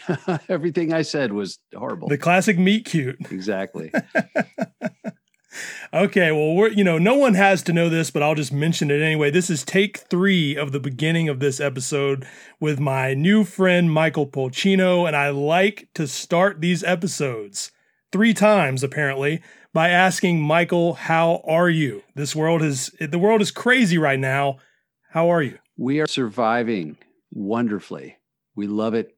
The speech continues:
Speaker 1: We love this whole version of the apocalypse. <laughs>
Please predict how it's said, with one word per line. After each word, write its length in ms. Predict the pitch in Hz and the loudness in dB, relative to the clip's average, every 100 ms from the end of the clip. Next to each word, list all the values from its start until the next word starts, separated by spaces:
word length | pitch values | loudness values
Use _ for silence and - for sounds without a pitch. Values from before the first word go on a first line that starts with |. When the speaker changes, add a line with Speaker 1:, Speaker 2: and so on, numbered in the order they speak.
| _ | _
Speaker 1:
We 140 | 101 | -10
love 300 | 98 107 107 | -6 -4 -4
this 320 | 110 110 - - | -4 -6 -6 -10
whole 240 | - 117 107 | -8 -6 -4
version 400 | 104 107 104 107 | -4 -4 -4 -6
of 80 | 95 | -4
the 80 | |
apocalypse. 640 | 95 - 87 - - - - | -6 -6 -8 -8 -14 -16 -8
<laughs> 40 | 359 | -10